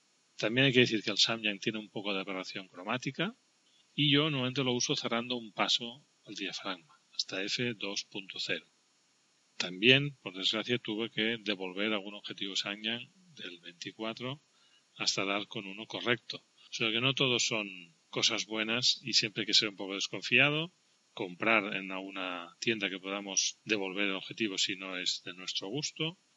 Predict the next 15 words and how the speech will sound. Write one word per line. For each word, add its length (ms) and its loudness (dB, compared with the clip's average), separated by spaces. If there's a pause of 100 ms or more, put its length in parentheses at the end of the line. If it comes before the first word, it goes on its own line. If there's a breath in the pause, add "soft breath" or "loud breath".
(100)
y 340 0 (320)
a 100 -8
ver 80 -2
si 100 2
tenéis 220 2
suerte 340 2
y 60 4
os, 500 2 (200)
nos 200 2
sale 360 2
la 140 -4
primera, 640 -2 (520 soft breath)
la 100 -2
primera 320 0
compra. 400 -4